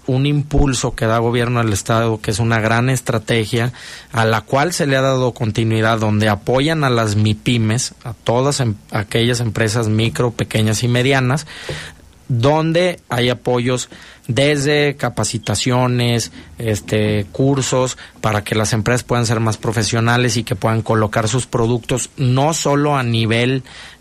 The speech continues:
eh, eh, nacional, sino también, eh, a nivel, eh,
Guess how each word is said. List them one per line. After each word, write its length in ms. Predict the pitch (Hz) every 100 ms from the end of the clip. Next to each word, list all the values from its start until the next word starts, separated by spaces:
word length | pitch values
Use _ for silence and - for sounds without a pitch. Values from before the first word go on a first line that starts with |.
| -
eh, 480 | 113 107 107 110 -
eh, 760 | 107 117 113 113 117 110 -
nacional, 720 | 117 117 113 - 123 127 143 156
sino 320 | 135 117 107
también, 420 | 107 110 117 127 - - -
eh, 260 | 117 110 -
a 100 | -
nivel, 560 | 110 113 113 113 120 117 - - -
eh, 280 | 113 69